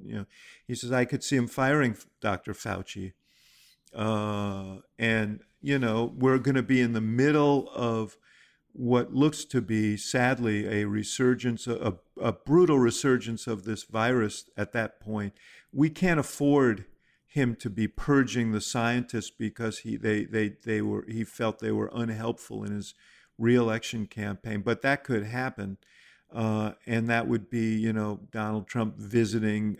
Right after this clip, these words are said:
uh, his wrath, not just on Fauci, but the country. Uh, so it is a real concern. As a political strategy, it's insane, as is mocking Governor Whitmer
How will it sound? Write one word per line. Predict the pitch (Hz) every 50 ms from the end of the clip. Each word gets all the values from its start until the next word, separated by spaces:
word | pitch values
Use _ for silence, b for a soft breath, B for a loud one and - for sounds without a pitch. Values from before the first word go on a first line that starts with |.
| - -
uh, | 107 107 104
his | 101 107 110 98 92 101
wrath, | 98 101 107 113 120 123 127 - - - _ _ -
not | 107 117 117 113 -
just | - 117 104 - -
on | 113 107 104 104 95 - _ _
Fauci, | - - 143 131 135 143 - - 127
but | - 110 -
the | 85 -
country. | - - - 127 165 - - - - - 95 _ _ b b b b b b b b b b b -
Uh, | 113 110 110 107 104 107
so | - - 131 120 113 113 - -
it | - 156 175 190
is | 196 175 175
a | 156
real | 135 131 127 123 123
concern. | 123 - 110 95 92 - - 117 110 107 101 92 87 B B B B B B
As | - 131 127 120
a | 123 -
political | - - 143 147 151 151 147 123
strategy, | - - - 127 110 107 110 98 110 110 98
it's | - - 110 107 - -
insane, | 110 107 104 - - 135 120 117 117 117
as | 113 113 110 107
is | 117 107 101
mocking | 113 113 110 113 113 - - 113 107 110
Governor | 101 117 110 110 104 107 107 104 104
Whitmer | 101 107 110 - - 107 107 107 107 107